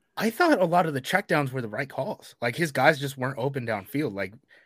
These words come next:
Aaron Jones getting ten targets or whatever he ended up getting. Like, there's very few of them that you look at and you're like, "Ah,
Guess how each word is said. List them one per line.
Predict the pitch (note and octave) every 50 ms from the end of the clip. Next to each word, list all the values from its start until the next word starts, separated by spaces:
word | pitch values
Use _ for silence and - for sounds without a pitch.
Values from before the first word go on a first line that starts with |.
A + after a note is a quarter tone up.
| _ _ _ -
Aaron | C3 D3 E3 D#3+ D#3+ D#3+
Jones | C3 C3 C3 C#3 D3 C3 A#2+ A2
getting | - A#2+ A2+ G#2+ G2 F#2+
ten | - - - B2+ A#2+
targets | A2 - B2 B2+ B2 A#2 A2 - -
or | G#2+
whatever | G#2 G#2+ G#2 G2+ G2 G2+
he | G2 G#2+
ended | G#2+ G#2 G2+ G2+
up | G#2 F#2+ G2+
getting. | G#2+ A2 G2+ F#2+ F#2+
Like, | G2 G2 F#2+ _ _ _ _ _ _ _ _ _ _ -
there's | - D#3+ G3 E3+
very | D3 D#3 D3+ D#3 C#3+
few | C3+ - D3 D3+ D#3 C#3
of | A#2 A2+
them | A2+ G#2+ G#2 G#2
that | G2+ G2+
you | A2 A2
look | G#2+ A#2 A#2 - B2
at | A2+ G#2+
and | G2+ G#2
you're | G#2+ G#2+
like, | G#2 G#2 G2+ F#2+ - _ _ _ _ _ _ _ _ -
"Ah, | - C#4+ G#4 D#4+ A#3